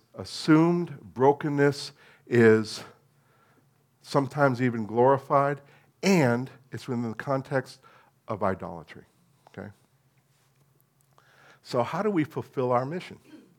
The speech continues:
Think about this. Our mission is to have the go-, kingdom of God advance in us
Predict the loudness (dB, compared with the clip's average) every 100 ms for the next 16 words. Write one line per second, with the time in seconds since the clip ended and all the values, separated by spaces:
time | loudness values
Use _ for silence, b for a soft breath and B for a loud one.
0 | _ _ _ _ -6 -6 -6 -10 -14 -20
1 | -20 _ _ b b -14 -8 -4 -4 -6
2 | -12 -14 b b -10 -8 -4 -6 -4 -6
3 | -8 -8 -12 -10 -8 -10 -2 0 0 -2
4 | b b -14 -10 -6 -8 -10 -10 -6 -2
5 | -2 -4 -12